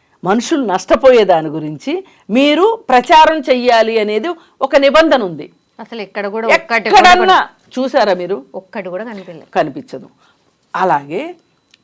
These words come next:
Speaker 1: ప్రతి జిల్లా కేంద్రానికి ఒక రీహాబిలిటేషన్ సెంటర్, డీఅడిక్షన్ సెంటర్ పెట్టాలి అని ఉంది.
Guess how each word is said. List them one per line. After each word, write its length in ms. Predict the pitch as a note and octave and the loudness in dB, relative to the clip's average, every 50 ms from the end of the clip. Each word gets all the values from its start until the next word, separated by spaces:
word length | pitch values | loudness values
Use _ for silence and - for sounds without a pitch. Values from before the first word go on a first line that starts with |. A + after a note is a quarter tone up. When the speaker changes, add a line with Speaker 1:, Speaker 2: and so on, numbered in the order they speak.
| _ _ _ | _ _ _
Speaker 1:
ప్రతి 520 | A3+ A3+ A#3+ B3 B3 - _ E4 E4 D#4+ A#3+ | -4 -2 -2 -2 -2 -6 _ -4 -4 -4 -6
జిల్లా 480 | F#3+ C3+ - F#3+ F#3 G3+ A#3 B3+ B3 | -10 -6 -4 -2 -2 2 4 2 2
కేంద్రానికి 800 | B3 B3+ A3 F3+ E3 D#3+ D#3+ D#3 D3+ D3+ C#3+ C#3+ B2+ - G#3+ B3 | 2 0 -4 -4 -4 -4 -6 -6 -6 -8 -8 -12 -14 -16 -16 -12
ఒక 260 | B3 F3+ D3 - - G#3 F#3 E3 - - _ _ _ _ _ - | -10 -12 -12 -10 -12 -12 -12 -12 -14 -18 _ _ _ _ _ -6
రీహాబిలిటేషన్ 920 | G3 B3 D4 D4 C#4+ D4+ C#4 G#3+ A3 G#3 E3+ G3 E3+ - - - D3 C3+ | -4 -2 -2 -2 0 -2 -2 -2 -4 -6 -6 -8 -8 -8 -10 -14 -16 -14
సెంటర్, 460 | - D3+ C#3+ C#3 C3 D3+ C#3+ D3+ - | -14 -14 -14 -14 -14 -14 -16 -14 -12
డీఅడిక్షన్ 640 | D#3+ A3+ C4 C#4+ C#4+ C#4 C#4 A#3 - - A3+ F#3+ E3+ | -8 -6 -4 -2 -2 -2 -4 -6 -8 -8 -8 -8 -4
సెంటర్ 320 | - F3 D#3 D3+ - F#3 - E3+ | -4 -6 -6 -4 -8 -8 -6 -6
పెట్టాలి 500 | D3 C#3 - - D#3 D3 C#3+ D3 E3 D#3 | -8 -6 -4 -4 -2 -2 -4 -6 -8 -8
అని 120 | D3 D3 | -10 -10
ఉంది. 260 | C3+ B2+ B2 - - | -14 -18 -18 -20 -20